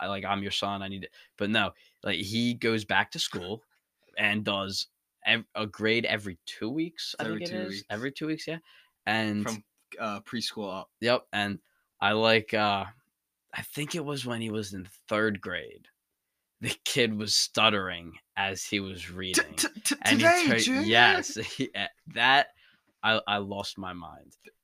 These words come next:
Speaker 2: there's so many just, like, so
Speaker 1: And,
Speaker 2: fucking funny
Speaker 1: uh,
Speaker 2: shit.
Speaker 1: O'Doyle rules.
Speaker 2: When they go off the, dude, when they go off the cliff,
Speaker 1: Yup.
Speaker 2: every time I laugh.
Speaker 1: And there was, like,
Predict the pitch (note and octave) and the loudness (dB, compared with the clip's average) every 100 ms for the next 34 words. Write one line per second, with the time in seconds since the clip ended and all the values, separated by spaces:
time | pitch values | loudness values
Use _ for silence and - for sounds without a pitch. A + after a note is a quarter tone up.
0 | - B2+ B2+ - D#3 D3+ B2+ G#2+ - F2 | -10 -6 -4 -2 -2 -2 -4 -8 -10 -12
1 | - _ - - - F#2+ A2+ A2+ - - | -14 _ -16 -12 -8 -2 -2 -2 -8 -14
2 | - - A2+ - - G2 - - G#2 G#2 | -14 -12 -12 -14 -18 -12 -12 -8 -6 -2
3 | G2+ G2 - _ - A#2 G#2 _ C3 B2 | -2 -4 -12 _ -6 -4 -4 _ 2 4
4 | B2+ C3 B2+ A2+ G#2 G#2+ G2 E2+ C2+ - | 6 4 2 0 -2 0 -2 -8 -8 -6
5 | F#2+ G2+ G#2+ A2+ B2+ - G2+ _ _ - | -4 -4 -2 0 0 -2 -12 _ _ -8
6 | A2 G#2+ G2+ A2+ B2+ G#2 G#2 - - - | -6 -4 -6 -4 -4 -2 -4 -4 -10 -10
7 | - F2 A2+ A2+ A#2 A#2+ B2+ C#3 - A2 | -8 -6 -4 0 4 4 4 -4 -2 -2
8 | G2+ F#2+ D2 F2 F2 F2 F2+ C3+ C#3 C#3 | 0 -2 -8 -10 -10 -8 -2 0 4 2
9 | C3 C3 - | 2 -2 -4